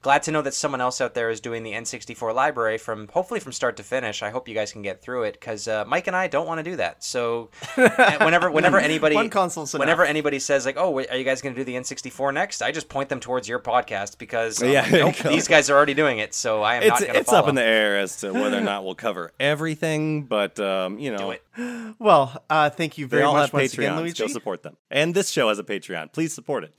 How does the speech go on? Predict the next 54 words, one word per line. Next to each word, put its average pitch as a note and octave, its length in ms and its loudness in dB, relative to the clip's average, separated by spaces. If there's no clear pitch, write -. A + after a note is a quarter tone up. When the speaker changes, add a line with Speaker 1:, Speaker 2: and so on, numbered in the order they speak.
Speaker 2:
We D#3 200 -4
do. F#3+ 140 -6
Oh, - 260 -4
well, F4 180 -4
thank F#4 260 -6
you. C3 200 -8
I A3 180 -4
appreciate A#3 500 -6
that. - 300 -8
If - 360 -10
you F#3+ 60 -6
want, A3+ 240 -6
you F#3 60 -8
can D3+ 100 -6
support F3+ 340 -4
us. A#3 180 -4
And F3+ 120 -2
if - 100 -8
you E3+ 100 -6
want, F3+ 160 -2
you F3 40 -8
can E3 120 -8
support E3+ 320 -4
Luigi E3 320 -4
in D#3 80 -4
his C3 160 -6
many C#3+ 280 -2
endeavors. C#3 500 -4
But E3 140 -4
until D#3+ 320 -4
then, D#3+ 220 -2
we F3 60 -4
will E3+ 100 -4
see G#3+ 200 -4
him F#3+ 180 -2
on E3 140 0
an F3 60 -2
episode E3+ 400 -2
very D3 280 -4
soon, D#3+ 320 -6
I'm C#3+ 220 -4
sure. D#3 360 -6
So, C3+ 280 -6
uh, C3+ 100 -2
take D#3 240 -12
care, D#3 180 -8
Luigi, D#3+ 340 -10
and, C#3 200 -8
uh, B2 180 -6
we'll C3 140 -10
talk C#3 220 -8
to C#3+ 60 -12
you D3+ 80 -8
soon. F#3+ 280 -10